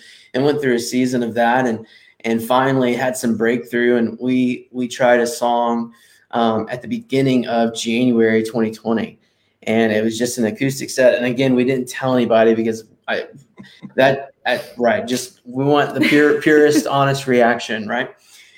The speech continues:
Speaker 1: And we saw our, we saw our church, um, and saw the people there connect to the song. And I, like, had this crazy encounter with the Lord of, like, feeling, uh,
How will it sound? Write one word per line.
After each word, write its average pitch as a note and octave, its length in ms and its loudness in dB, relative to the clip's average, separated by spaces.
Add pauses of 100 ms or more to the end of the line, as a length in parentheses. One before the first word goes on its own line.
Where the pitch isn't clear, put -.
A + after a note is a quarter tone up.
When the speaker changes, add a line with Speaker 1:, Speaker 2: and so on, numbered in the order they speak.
(100)
Speaker 1:
And D3 260 2
we D3+ 120 2
saw D3+ 320 2
our, C3 340 2
we B2+ 80 -4
saw C#3+ 240 -2
our B2+ 180 2
church, C#3 540 -4 (480)
um, A2+ 540 -2
and A2+ 160 -6
saw A#2+ 480 0 (100)
the A#2+ 120 -20
people B2 280 -4
there A2+ 220 -2
connect A#2+ 400 -2
to C3 80 -6
the A2+ 100 -4
song. A2+ 680 -4 (280)
And A2+ 540 -2 (160)
I, B2+ 400 0 (300)
like, A#2+ 280 -4
had A#2 260 0
this A#2 260 -6
crazy B2 360 0
encounter A#2 380 -4
with A2+ 80 -4
the A#2 120 -4
Lord A#2 320 2
of, A2+ 120 -6
like, G#2+ 340 -4 (340)
feeling, A#2+ 760 0 (920)
uh, A2+ 300 -8